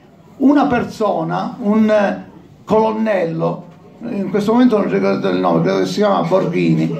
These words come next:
il quale non è stato mai sentito, non è stato mai sentito, e il quale invece più volte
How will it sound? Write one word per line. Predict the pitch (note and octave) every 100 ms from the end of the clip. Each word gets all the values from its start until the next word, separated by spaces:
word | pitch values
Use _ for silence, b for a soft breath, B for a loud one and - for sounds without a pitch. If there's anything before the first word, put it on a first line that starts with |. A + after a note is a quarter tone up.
| - B B B B
il | A3 G#3
quale | A#3+ D4 A3+ F3+ F3 E3+ - _ _ _ - - - - -
non | A#3+ C4
è | C#4+
stato | - D#4 C4
mai | D4 C#4+
sentito, | A#3 G3+ C4+ C4+ G3 - - - - -
non | G3 B3+
è |
stato | A#3+ C#4+ A#3
mai | A3 G#3+
sentito, | G#3+ G3+ A#3 G#3 F3+
e | G#3
il | A#3+
quale | C#4 C#4+ B3 G3+ - B B B -
invece | A3 B3+ B3+ B3 C4 G#3 G#3 F#3+ - - - -
più | - D4 C4
volte | A#3+ A#3 F3 E3 E3+ G#3+ - -